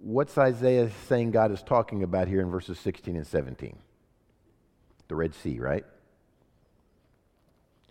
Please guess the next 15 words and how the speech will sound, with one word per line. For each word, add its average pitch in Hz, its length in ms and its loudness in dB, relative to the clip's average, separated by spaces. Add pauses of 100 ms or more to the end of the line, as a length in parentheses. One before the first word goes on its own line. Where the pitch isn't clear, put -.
(360)
Verse 95 180 2
eighteen, 131 520 0 (1900)
"Do 131 140 4
not 226 260 4
remember 185 440 6
the 113 100 4
former 160 380 2
things, 90 480 0
nor 113 120 4
consider 127 400 0
the 143 140 -2
things 123 320 -2
of 117 120 -2
old. 90 320 2
Behold, 139 720 2